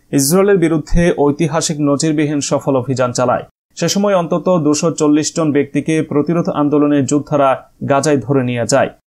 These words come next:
ইসরায়েল দীর্ঘদিন যুদ্ধ করলেও একজন বন্দীকেও এ পর্যন্ত তারা মুক্ত করতে পারেনি।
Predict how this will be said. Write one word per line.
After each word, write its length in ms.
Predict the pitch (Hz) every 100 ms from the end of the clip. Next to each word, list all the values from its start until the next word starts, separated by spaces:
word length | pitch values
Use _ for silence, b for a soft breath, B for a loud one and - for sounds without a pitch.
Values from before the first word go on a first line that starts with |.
| _ _
ইসরায়েল 400 | 156 147 190 208
দীর্ঘদিন 540 | 160 170 165 185 196 170
যুদ্ধ 300 | 160 156 170
করলেও 440 | 160 160 160 175
একজন 440 | - 147 151 160
বন্দীকেও 520 | 135 156 156 175 185 185
এ 120 | 151
পর্যন্ত 460 | 147 156 160 165
তারা 260 | 160 151 147
মুক্ত 300 | 139 156 -
করতে 320 | 139 135 135
পারেনি। 460 | 123 123 123 127